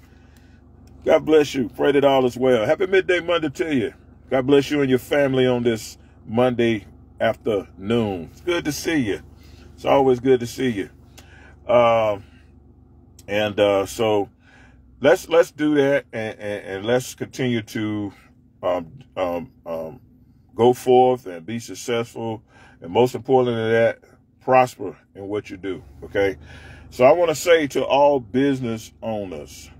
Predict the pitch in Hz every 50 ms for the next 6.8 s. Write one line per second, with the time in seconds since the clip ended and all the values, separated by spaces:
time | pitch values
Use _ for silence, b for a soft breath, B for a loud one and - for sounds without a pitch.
0 | - - - 170 175 160 135 147 139 - 151 147 135 - - 123 - 131 123 123
1 | 120 117 123 - 113 104 - 139 135 135 131 117 - - 135 131 127 127 127 120
2 | 120 - 117 113 113 110 - - - 110 107 104 104 101 95 90 85 - 104 107
3 | 107 - - - 95 90 82 78 71 B B B B B B B B B B B
4 | B B B B - - - 120 127 131 131 127 127 120 110 - _ _ _ _
5 | - 135 156 156 143 - 180 180 170 170 165 175 180 180 170 143 123 165 170 165
6 | 151 151 139 127 120 135 123 113 95 85 73 - - - -